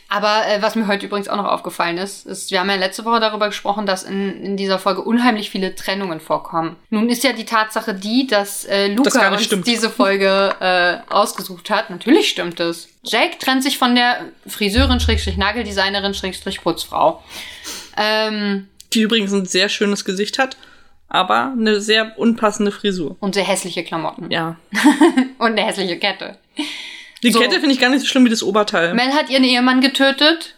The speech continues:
Speaker 2: Ja, auch in gewisser Weise eine Trennung, ja.
Speaker 1: Die alte Frau hat, hat sowohl ihre Tochter als auch, äh,
Speaker 2: Ihren Mann
Speaker 1: ihren
Speaker 2: getötet.
Speaker 1: Mann verloren. Getötet wissen wir nicht. Ich, wir, weiß nicht, vielleicht hat sie ihn auch unter Drogen gesetzt, wie die Tochter.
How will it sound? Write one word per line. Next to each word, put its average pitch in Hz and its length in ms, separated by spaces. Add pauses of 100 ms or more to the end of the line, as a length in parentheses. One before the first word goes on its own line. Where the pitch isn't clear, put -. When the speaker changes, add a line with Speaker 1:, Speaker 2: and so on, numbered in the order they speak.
Speaker 2:
Ja, 170 220
auch - 160
in 202 160
gewisser 190 280
Weise 175 200
eine 175 100
Trennung, - 340
ja. - 80 (160)
Speaker 1:
Die 170 120
alte 202 200
Frau 220 360
hat, 277 120
hat 202 380 (160)
sowohl 220 360
ihre 226 260
Tochter 196 560
als 214 260
auch, 214 380
äh, 196 480 (200)
Speaker 2:
Ihren 190 140
Mann 190 220
Speaker 1:
ihren 220 80
Speaker 2:
getötet. 208 180
Speaker 1:
Mann 214 240
verloren. 277 460 (480)
Getötet 220 580
wissen 220 220
wir 240 80
nicht. 247 180
Ich, - 240
wir, 190 140 (180)
weiß 185 220
nicht, 208 180
vielleicht 175 220
hat 170 100
sie 175 80
ihn 175 80
auch 175 160
unter 247 160
Drogen 233 260
gesetzt, 226 300
wie 196 60
die 175 100
Tochter. 190 480